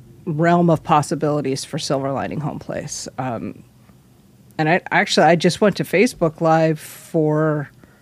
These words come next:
uh, for the dog show stuff, and then I did use, I did use, like, uh, what is it, the YOLO Box Pro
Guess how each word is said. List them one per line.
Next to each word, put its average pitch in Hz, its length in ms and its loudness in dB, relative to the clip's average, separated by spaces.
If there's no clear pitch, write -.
uh, 147 480 -6
for - 160 -2
the 151 80 -4
dog 175 300 2
show 202 180 0
stuff, 190 580 0
and 156 200 -2
then 151 100 0
I 156 100 0
did 175 380 2
use, 165 760 0
I 156 80 0
did 160 240 0
use, 160 340 -2
like, 143 380 -6
uh, 123 140 -4
what 139 180 -6
is 147 140 -8
it, 120 100 -10
the 156 80 -2
YOLO 147 360 0
Box 147 340 0
Pro 156 480 0